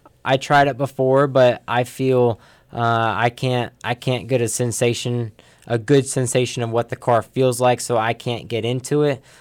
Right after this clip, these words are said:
I prefer watching YouTube videos to where I can see what they're doing, where I don't have to try, and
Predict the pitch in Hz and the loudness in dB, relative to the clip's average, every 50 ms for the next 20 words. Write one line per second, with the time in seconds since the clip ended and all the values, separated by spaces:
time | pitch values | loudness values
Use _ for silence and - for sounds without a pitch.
0 | _ _ - - 123 131 - 127 113 - - 131 123 123 117 117 123 127 - - | _ _ -4 -2 -2 -2 0 -2 -4 -2 -2 0 0 0 2 2 0 0 0 -4
1 | 120 117 117 120 123 120 120 - 123 117 107 104 113 120 117 120 120 117 117 107 | -6 -6 -4 -4 -4 -6 -6 -6 -6 -6 -4 -2 -2 0 2 2 2 2 2 0
2 | - - 117 120 117 107 82 110 117 - - 110 110 104 - - - 135 120 123 | -2 -4 -2 0 0 0 0 0 -2 -4 -4 -6 -6 -6 -6 -6 -6 -6 -4 -4
3 | 127 127 127 131 131 131 120 131 135 135 135 135 135 131 127 - - - _ _ | -4 -2 -2 -2 -2 -2 0 0 0 0 0 0 -2 -4 -6 -10 -18 -20 _ _
4 | _ - 120 120 120 117 117 110 85 113 120 120 120 107 110 113 120 117 - - | _ -4 0 2 4 4 4 4 2 2 2 2 0 0 -2 -4 -4 -4 -4 -6
5 | 117 107 - - - 127 120 117 117 117 117 113 - - 117 113 110 110 110 110 | -8 -8 -6 -2 0 2 4 4 4 2 2 0 -2 -4 -6 -4 -4 -4 -6 -8
6 | 101 - | -10 -12